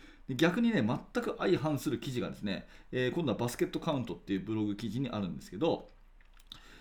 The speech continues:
えー、キャッチアンドシュートの回数を増やすクリス・ポールということで、僕じゃなくてもゲームメイクを任せられる選手がいるということですね。えー、今度フェニックス・サンズのクリス・ポールの話です。えー、サンズのクリス・ポー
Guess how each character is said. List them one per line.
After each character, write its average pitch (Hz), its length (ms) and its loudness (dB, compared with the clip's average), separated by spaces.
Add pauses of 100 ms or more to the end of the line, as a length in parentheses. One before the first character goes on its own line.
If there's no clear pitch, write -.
(200)
え 139 220 8
ー、 - 60 2
キ - 100 -2
ャ 302 60 2
ッ - 120 -4
チ - 180 2
ア 214 60 6
ン 214 80 6
ド 196 60 6
シ 196 140 2
ュ 190 40 4
ー - 20 -2
ト 127 80 2
の 110 80 0
回 139 220 2
数 139 120 -2
を 104 80 4
増 - 140 0
や 156 80 6
す - 100 -4
ク - 140 -6
リ 131 100 2
ス・ - 80 -6
ポ 135 140 2
ー 104 60 4
ル - 40 -10
と - 180 -14
い 107 100 -2
う 101 40 0
こ 104 80 -4
と - 80 -8
で、 - 200 -12
僕 135 200 2
じ 190 80 6
ゃ 190 40 4
な 175 100 2
く - 60 -6
て 147 60 -2
も 113 140 2
ゲ 110 120 2
ー 139 80 4
ム 135 100 0
メ 127 140 2
イ 113 40 0
ク - 80 2
を 175 60 6
任 104 280 0
せ - 80 -4
ら 143 80 0
れ 156 60 0
る 202 120 2
選 131 200 0
手 - 140 -4
が - 240 -2
い 110 80 2
る 107 100 2
と - 140 -10 (240)
い 110 60 0
う 107 40 -2
こ 101 60 -2
と - 80 -8
で - 60 -14
す - 40 -8
ね。 107 160 -4 (260)
え 165 60 4
ー、 156 40 2
今 185 120 6
度 139 60 2
フ 160 100 6
ェ 180 40 10
ニ 202 80 2
ッ 208 40 -6
ク - 80 -6
ス・ - 40 -4
サ 196 100 4
ン 156 60 4
ズ 120 40 0
の 101 80 0
ク - 100 -2
リ 160 80 0
ス・ - 80 -12
ポ 160 120 0
ー - 20 0
ル 117 60 0
の 95 60 -4
話 82 220 -8
で - 60 -16
す。 - 160 -16 (640)
え 160 240 10
ー、 151 40 6
サ 214 140 4
ン 240 80 6
ズ 196 80 6
の 127 100 2
ク 143 120 2
リ 147 80 6
ス・ - 80 -6
ポ 147 140 4
ー 123 60 2